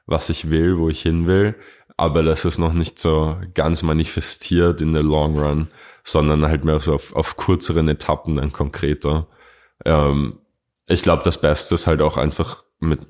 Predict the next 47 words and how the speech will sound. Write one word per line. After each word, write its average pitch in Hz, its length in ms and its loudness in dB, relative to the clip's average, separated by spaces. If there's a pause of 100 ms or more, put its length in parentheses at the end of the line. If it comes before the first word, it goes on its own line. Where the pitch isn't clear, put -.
(160)
Menschen 78 540 -2
zu - 140 -4
treffen, 80 420 0
neue 76 240 4
Menschen 76 380 0
zu 80 160 -2
treffen, 76 420 -2
zu - 140 -6
sehen, 73 260 0
was 76 180 -2
die 80 140 0
im 80 140 2
Leben 76 240 0
gemacht 78 360 0
haben, 82 280 2 (500)
ähm, 71 520 2
was 78 280 0
sie 76 160 0
wirklich 78 340 -2
tun, 82 280 0
was 76 160 0
sie - 80 0
bewegt. 71 600 0
Und 71 280 0
ich - 120 -4
glaub, - 260 0
dann 76 140 0
findet 82 460 0
man 76 180 0
auch 76 140 0
so - 140 -2
ein 73 100 -2
bisschen, 76 540 0 (340)
wer 78 180 2
man 76 160 2
selbst 73 460 0
ist. - 420 -2 (220)
Und 80 220 0 (180)
das - 220 -2
ist 90 80 2
meiner 80 300 2
Meinung 80 280 2
nach 76 220 0
ein 78 160 0
Prozess, - 500 0
jetzt 73 180 -2
mal 73 220 -2